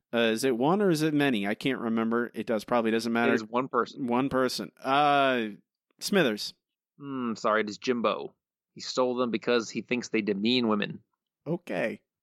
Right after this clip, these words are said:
Speaker 1: Interesting.
Speaker 2: Yep.
Speaker 1: Okay. Uh, your hard question, Matt. Uh,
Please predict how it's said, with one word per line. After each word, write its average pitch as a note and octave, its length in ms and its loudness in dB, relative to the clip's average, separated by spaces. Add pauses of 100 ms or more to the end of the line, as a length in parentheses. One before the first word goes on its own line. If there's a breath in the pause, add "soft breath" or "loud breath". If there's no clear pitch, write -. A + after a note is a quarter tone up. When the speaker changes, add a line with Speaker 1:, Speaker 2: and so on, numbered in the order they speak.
(300)
Speaker 1:
Interesting. D3 520 -4 (300)
Speaker 2:
Yep. D3+ 120 -16 (460)
Speaker 1:
Okay. F3+ 300 -2 (640 loud breath)
Uh, D#3+ 360 4
your F3 220 2
hard D#3+ 220 2
question, - 320 -6
Matt. G2+ 200 -4 (300)
Uh, A2 340 0